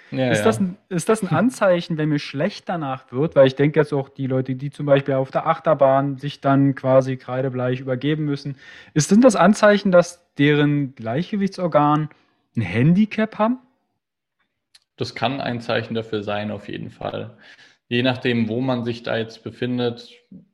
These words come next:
Speaker 1: gibt's wieder so ein Thema, das nennt sich Sensory, Sensory Mismatch. Das ist auch die Begründung dafür, weshalb man,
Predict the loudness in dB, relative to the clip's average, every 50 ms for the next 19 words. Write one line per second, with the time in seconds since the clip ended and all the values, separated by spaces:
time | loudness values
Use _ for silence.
0 | -20 -20 -20 -20 -20 -20 -12 -10 -6 -4 -4 -4 -6 -6 -8 -8 -8 -10 -10 -12
1 | -14 -8 -6 -6 -6 -6 -6 -8 -10 -10 -10 -10 -10 -8 -10 -8 -6 -6 -6 -6
2 | -6 -6 -6 -8 -10 -14 -10 -6 -4 -4 -4 -6 -6 -6 -4 -4 -4 -6 -6 -4
3 | -4 -2 0 0 -2 -2 -4 -8 -14 -16 -20 -20 -20 -20 -20 -20 -20 _ _ _
4 | _ _ -10 -10 -10 -10 -6 -4 -2 -2 -4 -4 -6 -6 -6 -6 -6 -4 -4 -4
5 | -4 -4 -4 -4 -4 -6 -6 -8 -4 -2 -2 -2 -2 -4 -6 -8 -10 -8 -4 -2
6 | -2 -2 -2 -2 -6 -8 -8 -8 -8 -10 -10 -12 -14